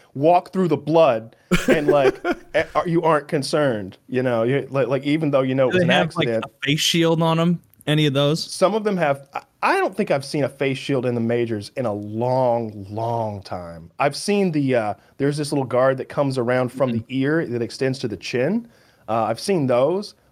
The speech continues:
Speaker 1: but as far as, like, a full face guard, I haven't seen one of those in
Speaker 2: How come
Speaker 1: memory.
Speaker 2: Why are there no cages are illegal in N H L level hockey, right?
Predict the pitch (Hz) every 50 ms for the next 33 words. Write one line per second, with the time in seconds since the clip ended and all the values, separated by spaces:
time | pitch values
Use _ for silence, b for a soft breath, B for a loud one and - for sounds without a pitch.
0 | _ - 131 139 135 123 - - - 160 180 190 175 165 135 120 107 - - _
1 | 156 156 156 156 139 - - - 117 127 143 139 - 180 170 170 170 151 123 160
2 | 185 185 156 127 - - 135 123 120 117 117 113 110 110 107 110 104 101 98 -
3 | - - - _ _ _ _ _ _ _ _ _ _ _ - 147 131 127 113 381
4 | 427 427 440 - - - - _ _ _ _ - 151 135 135 131 123 117 104 95
5 | 87 85 - _ _ _ - 208 277 349 359 185 160 156 147 131 120 123 - -
6 | _ - - - - - - 214 330 320 294 180 147 135 117 104 101 101 107 120
7 | 127 113 107 95 90 80 76 71 - - - 87 85 82 78 - - 87 78 80
8 | 80 80 76 80 76 69 73 65 69 - - - - - 69 69 73 95 117 127
9 | 131